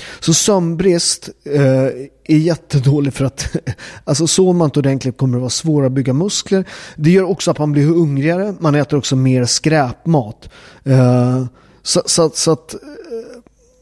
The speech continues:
så att, så att se till att ni sover ordentligt. Se till att skapa sömnrutiner. Se till att ha mörkt hemma.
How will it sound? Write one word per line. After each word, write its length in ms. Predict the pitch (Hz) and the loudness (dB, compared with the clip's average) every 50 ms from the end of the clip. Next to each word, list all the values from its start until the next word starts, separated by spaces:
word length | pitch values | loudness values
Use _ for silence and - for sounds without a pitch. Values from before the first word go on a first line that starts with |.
| _ _ _ _ _ - _ - | _ _ _ _ _ -20 _ -8
så 160 | - - 170 165 | -4 0 0 0
att, 180 | 160 - - | 0 -2 -4
så 120 | - - 175 | -4 -2 -2
att 160 | 156 - - | -2 -2 -2
se 120 | - 190 | -2 -2
till 220 | 175 - 196 180 175 | 0 0 2 2 2
att 120 | - - | 0 0
ni 80 | 156 135 | -2 -2
sover 400 | - - 143 131 127 120 123 120 | 0 0 -2 0 0 2 0 0
ordentligt. 480 | 107 123 117 113 107 - 120 120 - | -2 -2 -6 -6 -8 -10 -12 -10 -4
Se 120 | - 151 139 | -2 -2 0
till 140 | 160 151 | 2 2
att 100 | 156 - | 0 0
skapa 280 | - - 151 127 - 120 | 0 0 -2 0 0 0
sömnrutiner. 680 | - - 139 131 123 113 113 113 - - 123 117 117 113 | 0 0 0 0 0 0 -4 -6 -6 -6 -8 -6 -6 -6
Se 160 | - - 147 | -6 -6 -2
till 180 | 156 151 143 | 0 0 2
att 140 | 147 139 - | 2 0 0
ha 80 | 143 135 | 0 0
mörkt 580 | 127 127 127 135 139 139 135 131 - - - | 2 4 4 4 4 4 4 2 -2 -4 -4
hemma. 420 | - 123 123 117 120 120 117 110 | -2 -2 0 0 -2 -4 -6 -6